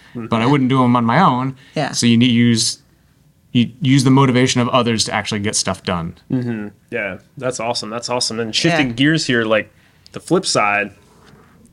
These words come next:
Speaker 1: what sort of things that have you tried in the past, not even just over the last, you know, eighteen months, just in your life, what sort of things have you tried that haven't worked for you on your
Speaker 2: Um,
Speaker 1: fitness journey?
Speaker 2: so the first thing we ever did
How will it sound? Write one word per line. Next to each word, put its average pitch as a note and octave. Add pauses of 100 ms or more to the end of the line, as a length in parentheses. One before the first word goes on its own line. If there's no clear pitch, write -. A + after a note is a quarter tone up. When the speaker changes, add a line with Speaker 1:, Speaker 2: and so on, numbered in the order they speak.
(240)
Speaker 1:
what D3+
sort E3
of D3
things C3+ (720)
that C#3
have C3
you B2
tried B2+
in A#2+
the A2
past, B2
not E3
even D#3+
just C3+
over B2+
the A#2+
last, A#2
you A2
know, G2+
eighteen G#2
months, A2+
just - (680)
in B2
your G2+
life, A2
what A#2
sort C3+
of A#2+
things A#2
have G#2
you G#2
tried G#2 (340)
that G#2+
haven't C3+
worked G2+
for F#2+
you F2+ (640)
on A2+
your D3+
Speaker 2:
Um, B2
Speaker 1:
fitness A2+
journey? F#2+ (180)
Speaker 2:
so A#2+
the -
first D#3
thing C#3+
we B2
ever B2+
did A2+